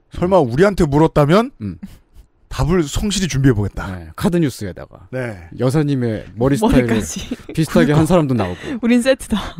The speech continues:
Speaker 1: 아니, 굳이 왜 이런 캐릭터를 넣어서 깜짝이야, 진짜. 여러분 꼭 찾아보십시오.
Speaker 2: 음.
Speaker 1: 야.
Speaker 2: 아, 너무 노골적이어서 놀라웠습니다.
Speaker 1: 음.
Speaker 2: 하나의 잘못된 사건을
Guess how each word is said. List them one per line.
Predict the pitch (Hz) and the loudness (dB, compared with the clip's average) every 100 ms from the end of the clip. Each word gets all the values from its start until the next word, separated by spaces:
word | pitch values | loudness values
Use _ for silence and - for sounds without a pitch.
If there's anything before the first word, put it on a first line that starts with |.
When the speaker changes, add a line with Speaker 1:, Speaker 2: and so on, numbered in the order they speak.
| 139 | -4
Speaker 1:
아니, | 170 254 202 - | 0 0 -2 -6
굳이 | - 170 - 320 | 0 0 2 2
왜 | 247 135 185 311 302 | 4 4 4 4 4
이런 | 165 269 | 4 0
캐릭터를 | - 277 294 233 202 | 2 2 2 2 2
넣어서 | 143 151 | 2 0
깜짝이야, | - 285 415 - 403 349 233 | -4 -4 -6 0 2 4 4
진짜. | 165 165 165 | 2 -2 2
여러분 | 180 170 254 208 | 4 4 2 -2
꼭 | 294 - - | -6 -8 -6
찾아보십시오. | 403 415 254 180 - 139 196 | -2 2 2 -2 -2 0 -2
Speaker 2:
음. | - - - 151 - _ _ - | -4 -16 -20 -20 -20 _ _ -6
Speaker 1:
야. | 120 101 82 69 - - - _ _ _ - | -4 -4 -6 -12 -16 -20 -20 _ _ _ -10
Speaker 2:
아, | 98 101 | -8 0
너무 | 131 196 | 2 2
노골적이어서 | 143 165 196 180 190 185 | 2 2 2 2 0 0
놀라웠습니다. | 139 147 151 135 - 117 107 107 92 _ | 2 4 6 4 2 -2 -2 -2 -4 _
Speaker 1:
음. | 123 95 | -18 -18
Speaker 2:
하나의 | 65 196 214 214 | -6 0 2 2
잘못된 | 220 117 135 185 - 175 | 0 0 0 2 2 2
사건을 | 156 143 156 117 104 117 87 | 0 0 2 2 0 0 -2